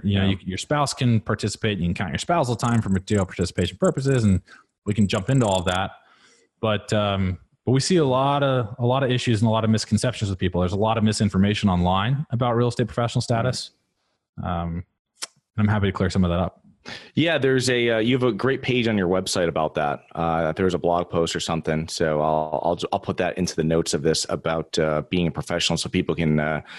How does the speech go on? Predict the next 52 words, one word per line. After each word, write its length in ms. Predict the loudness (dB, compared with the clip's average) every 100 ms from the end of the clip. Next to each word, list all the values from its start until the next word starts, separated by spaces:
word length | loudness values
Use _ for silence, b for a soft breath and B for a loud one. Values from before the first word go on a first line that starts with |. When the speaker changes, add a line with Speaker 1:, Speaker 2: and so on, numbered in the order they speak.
| B -4
Speaker 2:
refer 300 | -2 2 2
to 60 | 2
that, 280 | 2 0 0
and 120 | 0 2
then 120 | 2
they 100 | 2
can 200 | 0 -2
contact 580 | 0 -2 -2 -2 -2 0
you 80 | 0
if 60 |
they 100 | 0
have 160 | -2 0
any 140 | -2
further 300 | -2 -2 0
questions, 440 | -2 -4 -2 -2 0
'cause 160 | 0
obviously 360 | 0 0 0 0
it's 140 | -2
pretty 220 | -4 -2
much, 340 | 0 -2 0 -2
uh, 140 | -2
per 180 | -4 -8
case 280 | -4 -4 -2
basis, 420 | 0 0 0 -2
I 80 | -2
imagine. 480 | 0 -2 -2 -4 B B B B B -6
And, 440 | -4 0 0 2
um, 380 | 0 2 0 -2 _ -6
so 120 | 0 2
you 140 | 4
work 180 | 4 2
with 120 | 0
a 20 |
lot 240 | 2 2 0
of 140 | 0
t-, 160 | -2 -2
clients 400 | -2 0 0 2
throughout 220 | 2 2
the 80 | 2
world 260 | 2 2
as 120 | 0 2
well. 360 | 2 2 -2 -4
Um, 420 | -2 0 2 0 2
I 40 |
mean, 120 | 2
your 100 | 2
clients 340 | 0 -2 0 -2
span 460 | -2 -2 -2 -4 -2
all 240 | 0 2
over. 440 | 0 0 -2 -4 -6
And, 380 | -4 -2 0 2
um, 340 | 2 0 -2